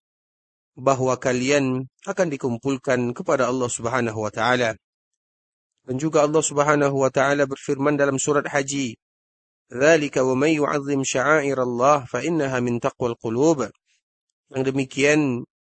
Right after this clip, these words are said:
bagi mereka yang mengagungkan syiar-syiar Allah, sesungguhnya itu adalah bagian daripada ketakwaan yang ada di dalam hatinya.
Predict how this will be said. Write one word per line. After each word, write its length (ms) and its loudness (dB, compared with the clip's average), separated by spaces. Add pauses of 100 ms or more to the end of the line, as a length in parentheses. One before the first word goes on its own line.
(300)
bagi 280 -6
mereka 400 0
yang 200 0
mengagungkan 640 0
syiar-syiar 640 -2
Allah, 480 2 (560)
sesungguhnya 640 0
itu 240 -2
adalah 160 2
bagian 400 0
daripada 400 0
ketakwaan 640 0
yang 180 -2
ada 240 -2
di 80 -6
dalam 240 -6
hatinya. 560 -2